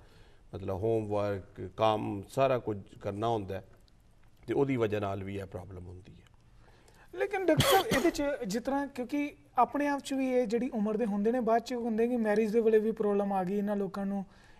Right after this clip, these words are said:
Speaker 2: ਇਹਦੇ ਨਾਲ,
Speaker 1: ਜੀ।
Speaker 2: ਪਰ ਇਹਦੀ ਰਿਕਵਰੀ ਜਿਹੜੀ ਹੈ, ਉਹ ਕਰ ਸਕਦੇ ਹਾਂ?
Speaker 1: ਜੀ,
Speaker 2: ਇਹਦੇ ਚ
Speaker 1: ਬਿਲਕੁਲ।
Speaker 2: ਆਪਣੇ ਹੈਗਾ ਹੈ
Speaker 1: ਹਾਂ ਜੀ,
Speaker 2: ਹੋਮਿਓਪੈਥਿਕ
Speaker 1: ਦੇਖੋ,
Speaker 2: ਤੇ?
Speaker 1: ਹੋਮਿਓਪੈਥਿਕ ਵਿੱਚ ਜ਼ਿਆਦਾਤਰ ਤੇ ਮੇਨਟੇਨੈਂਸ ਹੈ ਨਾ ਪ੍ਰੋਬਲਮ।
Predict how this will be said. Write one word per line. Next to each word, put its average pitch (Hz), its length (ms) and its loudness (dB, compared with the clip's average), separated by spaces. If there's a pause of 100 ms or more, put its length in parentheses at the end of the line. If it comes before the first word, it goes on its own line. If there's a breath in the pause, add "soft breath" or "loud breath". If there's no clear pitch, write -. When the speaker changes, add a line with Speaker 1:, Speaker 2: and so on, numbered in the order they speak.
Speaker 2:
ਇਹਦੇ 359 220 2
ਨਾਲ, 453 200 -2
Speaker 1:
ਜੀ। - 60 -2
Speaker 2:
ਪਰ 320 100 4
ਇਹਦੀ 370 240 6
ਰਿਕਵਰੀ 294 500 4
ਜਿਹੜੀ 269 300 0
ਹੈ, 277 80 2
ਉਹ 269 100 -2
ਕਰ 214 200 0
ਸਕਦੇ 247 380 -2
ਹਾਂ? 285 60 -2
Speaker 1:
ਜੀ, - 200 -8
Speaker 2:
ਇਹਦੇ 87 120 -10
ਚ - 40 -10
Speaker 1:
ਬਿਲਕੁਲ। 247 600 4
Speaker 2:
ਆਪਣੇ 247 420 0 (100)
ਹੈਗਾ 190 180 2
ਹੈ 277 120 -4 (160)
Speaker 1:
ਹਾਂ 156 140 6
ਜੀ, 151 60 0
Speaker 2:
ਹੋਮਿਓਪੈਥਿਕ 233 320 2
Speaker 1:
ਦੇਖੋ, 127 240 4
Speaker 2:
ਤੇ? 135 60 6
Speaker 1:
ਹੋਮਿਓਪੈਥਿਕ 120 580 0
ਵਿੱਚ 123 300 0 (680 soft breath)
ਜ਼ਿਆਦਾਤਰ 123 720 2
ਤੇ 123 140 -4
ਮੇਨਟੇਨੈਂਸ 117 800 2
ਹੈ 98 60 0
ਨਾ 113 120 0
ਪ੍ਰੋਬਲਮ। 98 580 -4